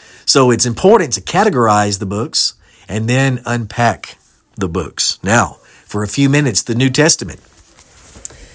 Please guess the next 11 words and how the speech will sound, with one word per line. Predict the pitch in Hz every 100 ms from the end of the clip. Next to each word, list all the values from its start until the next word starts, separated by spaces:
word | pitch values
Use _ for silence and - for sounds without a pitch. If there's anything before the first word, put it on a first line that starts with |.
| - _ _ _ 113
Um, | 113 110 101 101
the | 120 117
New | 135 170
Testament | - 165 - 151 135
reveals | 117 110 135 135 131 -
to | - 143 110
us | 104 98 - -
in, | 123 110
in | 107 104 101
this | 110 -
statement, | - 101 82 92